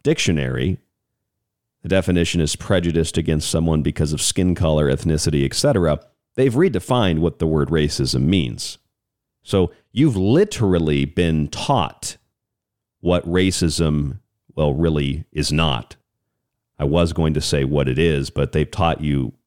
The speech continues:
what it's not, uh, which is that only some people can be racist, et cetera. So the audacity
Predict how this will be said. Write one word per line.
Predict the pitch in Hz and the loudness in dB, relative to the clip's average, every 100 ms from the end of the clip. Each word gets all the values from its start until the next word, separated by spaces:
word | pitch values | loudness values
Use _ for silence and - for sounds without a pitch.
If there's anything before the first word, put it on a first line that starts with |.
| _ | _
what | - 78 78 | -10 -2 -2
it's | 67 - | -2 -4
not, | 76 73 62 - - _ _ _ _ _ _ _ _ | -2 -2 -4 -10 -20 _ _ _ _ _ _ _ _
uh, | 69 71 69 | 0 2 2
which | - 80 73 | 2 0 2
is | 78 71 - | 0 0 0
that | 76 73 | 0 0
only | 80 73 71 | 0 0 -2
some | - 90 | 0 0
people | 80 76 - | 0 -2 -2
can | 78 69 | -2 -2
be | 67 | 0
racist, | 67 65 - - | 0 0 -2 -2
et | 76 | -2
cetera. | - 135 - 73 | 0 0 0 -4
So | - 90 - _ _ - | 0 -2 -2 _ _ -2
the | 117 | 0
audacity | 110 104 185 226 - 78 69 55 95 | 2 2 2 2 0 0 -2 -2 -6